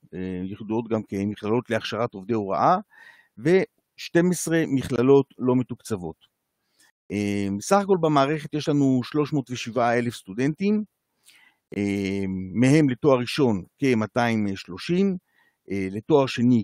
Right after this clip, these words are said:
כשישים, ולתואר שלישי כאחד עשר אלף סטודנטים. מבחינת חברי הסגל במערכת, אנחנו רואים שיש לנו כ-, אה, שבעת אלפים שלוש מאות חברי סגל אקדמי בכיר במערכת, באוניברסיטאות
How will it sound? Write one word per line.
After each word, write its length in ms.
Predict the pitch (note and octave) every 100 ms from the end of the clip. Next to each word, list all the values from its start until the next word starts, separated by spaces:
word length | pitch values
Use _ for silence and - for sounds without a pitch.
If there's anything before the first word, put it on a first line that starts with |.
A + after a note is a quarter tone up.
| -
כשישים, 1300 | A#2 G#2 G2+ - F#2+ F2+ D#2+ - - - F3+ G3+ F#3 B2+
ולתואר 420 | A2+ A2+ D3+ D3
שלישי 560 | - D3 - F#3 F3+ E3+ _ _ _
כאחד 380 | - A2 - C3
עשר 180 | B2 A#2
אלף 260 | G2 A#2 A#2+
סטודנטים. 720 | - G2 F#2+ F2 - - _ _ _ _ _ - - - -
מבחינת 440 | A#2 - C#3+ E3+
חברי 200 | F3+ D#3+
הסגל 360 | F3 - E3+ E3
במערכת, 800 | C#3+ C3+ B2+ C3+ D#3+ - C3 C3+ -
אנחנו 240 | G#2+ -
רואים 140 | B2 C#3
שיש 420 | - B2 A#2+ B2+
לנו 280 | B2+ A#2+ G#2 -
כ-, 40 | G2 F2+ - -
אה, 200 | G2 F#2 D#2+
שבעת 400 | - B2 C#3+ D3
אלפים 460 | C3 C3 A2+ G#2 - G2 F#2+ C#2+
שלוש 360 | - C3+ C3+
מאות 160 | C3 A#2
חברי 260 | G#2+ A2+ B2
סגל 380 | - A#2 A2+ G2+ _ _ _ -
אקדמי 540 | - A#2+ G#2 C#3+ B2
בכיר 340 | G2 G#2+ - B2+
במערכת, 640 | G#2+ F#2 D2+ F#2 G#2 C#3+
באוניברסיטאות 840 | B2 B2+ B2+ A#2+ A2 - G2+ A#2+ A2